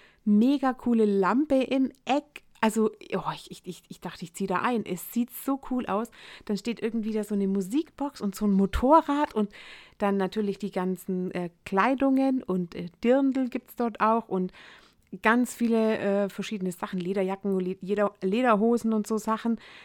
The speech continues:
Also richtig, richtig, richtig, richtig, richtig cool eingerichtet. So, und dann, ähm,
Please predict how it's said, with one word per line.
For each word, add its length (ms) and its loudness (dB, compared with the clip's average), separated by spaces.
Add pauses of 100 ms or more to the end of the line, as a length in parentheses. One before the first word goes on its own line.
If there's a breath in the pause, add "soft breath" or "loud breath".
(220 loud breath)
Also 320 2 (200)
richtig, 580 2
richtig, 460 -2
richtig, 400 -4
richtig, 380 -6
richtig 320 -6 (120)
cool 240 0 (340)
eingerichtet. 760 -2 (420 loud breath)
So, 200 2
und 220 4
dann, 240 2
ähm, 420 2